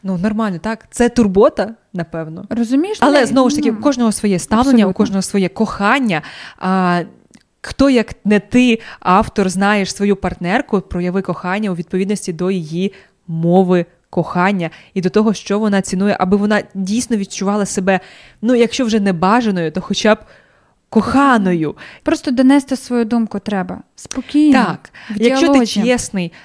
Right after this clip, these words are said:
Speaker 1: тим паче вона має знати, що ти їй не брешеш, не обманюєш. Прояви своє кохання чесно.
Speaker 2: Але діями. Я думаю, що вона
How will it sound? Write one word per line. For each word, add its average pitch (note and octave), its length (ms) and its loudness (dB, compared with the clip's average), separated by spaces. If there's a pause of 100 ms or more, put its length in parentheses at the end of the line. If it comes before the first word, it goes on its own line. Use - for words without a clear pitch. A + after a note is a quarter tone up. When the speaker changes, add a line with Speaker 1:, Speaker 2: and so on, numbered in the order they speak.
(300)
Speaker 1:
тим C4 220 2
паче G3+ 560 0
вона F#3+ 240 2
має G#3+ 180 0
знати, F#3+ 260 -4
що F#3+ 140 -6
ти - 160 -6
їй E3 160 -4
не F3 220 -2
брешеш, F#3+ 680 0
не F3 180 0
обманюєш. D#3+ 760 -4 (340)
Прояви F3+ 440 -2
своє F3+ 260 -8
кохання G#3 400 -8
чесно. - 320 -10 (500)
Speaker 2:
Але A#3 220 2
діями. F#3+ 440 -4 (800)
Я D#4+ 400 0 (100)
думаю, G3+ 380 -4
що - 240 -10
вона B3 600 -4